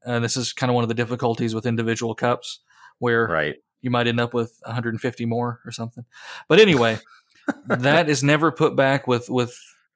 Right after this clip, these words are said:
Speaker 1: common wine, and it is used at the next, at the next service. That, that it, it
Speaker 2: Right.
Speaker 1: usually, it w-, it, we don't go long enough to where something's going to spoil or anything like that, but it is treated as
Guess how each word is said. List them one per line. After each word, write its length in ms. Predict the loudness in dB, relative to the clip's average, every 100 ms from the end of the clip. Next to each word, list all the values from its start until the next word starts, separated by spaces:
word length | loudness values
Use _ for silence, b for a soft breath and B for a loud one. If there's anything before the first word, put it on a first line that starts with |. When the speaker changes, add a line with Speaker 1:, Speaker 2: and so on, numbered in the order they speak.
| _ _ -4
Speaker 1:
common 340 | 0 2 2 2
wine, 440 | 2 2 -2 -6 _ _ _ -6
and 140 | -2
it 80 | 0
is 200 | 2 0
used 280 | 0 0 0
at 80 | -4
the 80 | -4
next, 400 | -4 -4 -10 -12 -10
at 80 |
the 80 | -4
next 240 | -2 -2 -2
service. 540 | 0 0 -2 -14 -12
That, 220 | -8 -6
that 160 | -4 -4
it, 120 | -4
it 360 | -6 -8 -6 -2
Speaker 2:
Right. 60 | -2
Speaker 1:
usually, 240 | 0 -2 -4 -4
it 60 |
w-, 200 | -2 -2
it, 200 | -4 -18 -20 _
we 120 | 0
don't 200 | 4 6
go 140 | 6 6
long 260 | 6 4
enough 220 | 2 0
to 80 | 0
where 100 | -4
something's 360 | 0 -2 -2 -2
going 200 | -2 0
to 160 | -2 -6 B B B
spoil 380 | -2 2 6 6
or 80 |
anything 260 | 4 0 0
like 160 | -2 0
that, 160 | -2
but 140 | 2 2
it 80 |
is 180 | 2 0
treated 520 | -2 2 4 4 0 -4 b b b b b _ _ _ _ _
as 380 | 0 0 2 -2